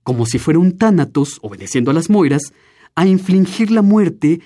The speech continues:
a la inteligencia artificial hal nueve mil, desprogramándolo. En una de las escenas más escalofriantes de la historia del cine, el tripulante accede al cerebro de la nave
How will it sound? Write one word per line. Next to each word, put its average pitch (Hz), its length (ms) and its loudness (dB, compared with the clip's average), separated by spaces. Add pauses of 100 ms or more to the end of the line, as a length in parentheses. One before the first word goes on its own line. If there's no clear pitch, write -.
(120)
a 139 100 -4
la 143 120 2
inteligencia 147 600 -2
artificial 170 640 -4
hal 123 180 -2
nueve 147 220 2
mil, 160 360 2 (360)
desprogramándolo. 180 1040 0 (640)
En 123 180 -2
una 220 180 2
de 165 80 2
las 123 260 -2 (360)
escenas 185 500 0
más 170 200 2 (440)
escalofriantes 139 880 -2
de 120 60 -2
la 110 80 0
historia 131 300 -4
del 151 140 -2
cine, 143 380 0 (460)
el 156 180 -2
tripulante 220 560 0
accede 214 480 -2
al 165 100 0
cerebro 147 400 -2
de 170 100 0
la 185 80 2
nave 135 380 2